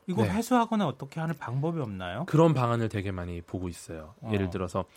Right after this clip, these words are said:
Speaker 2: 그 다양한 방법이 있는데, 아예 엄청나게 힘을 줘서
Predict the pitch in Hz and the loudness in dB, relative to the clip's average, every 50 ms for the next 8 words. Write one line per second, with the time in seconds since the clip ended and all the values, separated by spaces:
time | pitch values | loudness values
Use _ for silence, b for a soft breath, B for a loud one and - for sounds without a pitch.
0 | B B B B B - 104 98 98 98 95 95 - 120 123 135 143 139 135 123 | B B B B B -2 0 0 2 0 -2 0 2 4 6 6 6 6 6 6
1 | 131 135 120 110 101 98 98 110 139 139 107 - - - - - 123 165 180 180 | 4 4 4 4 2 2 0 2 4 4 4 2 0 -2 2 4 6 8 8 8
2 | 170 107 131 151 170 175 - 214 208 202 190 185 170 156 - 220 214 214 208 160 | 8 8 6 6 4 4 4 4 4 6 6 6 6 6 4 4 6 6 6 6
3 | 135 117 113 156 147 101 | 6 6 6 6 4 4